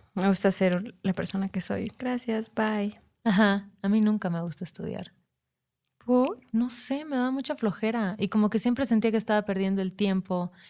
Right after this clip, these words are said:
Speaker 2: Y como tenemos este enfoque súper teórico de las cosas, ¿no? Como de, "Apréndete lo que viene en el examen". Y era como, "Mm,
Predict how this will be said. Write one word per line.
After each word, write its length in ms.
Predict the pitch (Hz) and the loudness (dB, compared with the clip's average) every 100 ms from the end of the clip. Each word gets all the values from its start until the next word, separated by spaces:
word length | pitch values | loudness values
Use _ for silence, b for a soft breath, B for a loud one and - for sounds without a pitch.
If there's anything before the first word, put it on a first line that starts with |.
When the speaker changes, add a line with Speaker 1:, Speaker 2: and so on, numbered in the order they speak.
| b b | b b
Speaker 2:
Y 100 | 208 | -2
como 180 | 202 208 | 4 4
tenemos 300 | 220 233 254 | 6 4 4
este 160 | 254 226 | 4 4
enfoque 380 | 196 208 214 | 6 4 4
súper 440 | - 202 190 180 180 | 2 2 4 4 0
teórico 640 | - 196 185 190 220 196 | 2 6 8 6 6 4
de 120 | 180 | 4
las 180 | 160 156 | 2 -2
cosas, 340 | - 208 220 | -6 -2 0
¿no? 160 | 190 190 | 0 -2
Como 140 | 196 | -2
de, 80 | 175 | 0
"Apréndete 580 | - - 262 311 320 277 | 0 2 0 0 2 2
lo 180 | 220 190 | 2 0
que 100 | 190 | 0
viene 260 | 196 208 | 0 0
en 80 | 202 | 0
el 60 | 175 | -2
examen". 440 | - 185 185 185 | -4 -4 -2 -2
Y 60 | 180 | -2
era 140 | 190 | -4
como, 260 | 185 - - | -6 -8 -8
"Mm, 340 | - - - | -10 -8 -8